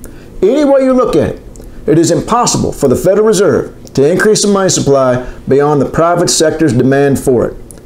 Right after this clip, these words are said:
Ergo, that's, that's Latin, ergo, Friedman's helicopter did something that a real central bank can't do. As a matter of fact, and here is the third and final nail in the coffin we're gonna cover today,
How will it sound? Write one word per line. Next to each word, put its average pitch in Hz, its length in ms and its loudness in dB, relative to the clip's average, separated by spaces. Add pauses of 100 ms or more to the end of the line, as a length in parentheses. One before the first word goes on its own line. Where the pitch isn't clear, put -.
(280)
Ergo, 190 760 0 (280)
that's, 113 240 -2
that's - 300 -6
Latin, 117 400 0 (340)
ergo, 180 760 0 (180)
Friedman's 180 540 0
helicopter 165 640 2
did 180 200 2
something 196 380 -2
that 151 140 2
a 127 40 4
real 175 320 2
central 170 400 0
bank 143 280 0
can't 143 280 0
do. 127 260 -2 (920)
As 170 160 0
a 180 40 0
matter 277 240 2
of - 120 -4
fact, 180 340 0
and 139 100 2
here 262 240 2
is 214 100 2
the 127 120 0
third 247 440 2
and 135 140 0
final 214 380 0
nail 208 280 2
in 170 80 0
the 147 60 2
coffin 160 460 0
we're 170 80 0
gonna 175 180 0
cover 175 240 2
today, 135 500 0